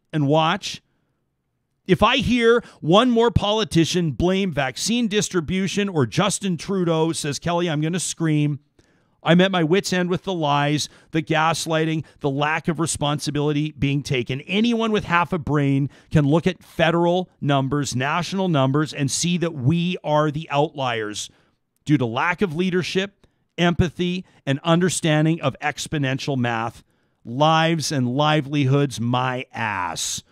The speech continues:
It's getting people killed. When is anyone gonna stand up for those who have been following the rules to get through this sooner with less death, less disability,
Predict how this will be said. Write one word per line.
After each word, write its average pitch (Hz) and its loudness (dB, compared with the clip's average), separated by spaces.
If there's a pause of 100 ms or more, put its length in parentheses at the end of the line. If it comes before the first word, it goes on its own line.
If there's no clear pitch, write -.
(300)
It's 156 2
getting 151 0
people 139 -2
killed. 101 -6 (880)
When 208 4
is 180 2
anyone 190 2
gonna 135 -2
stand 208 0
up 180 -2
for 175 -2
those 170 -2
who 160 0
have 139 0
been 123 -2
following 196 0
the 170 -2
rules 131 -2 (280)
to 151 4
get 196 -2
through 196 -4
this 175 -2
sooner 160 0 (280)
with 165 -2
less 175 -4
death, 131 -4 (240)
less 208 0
disability, 147 0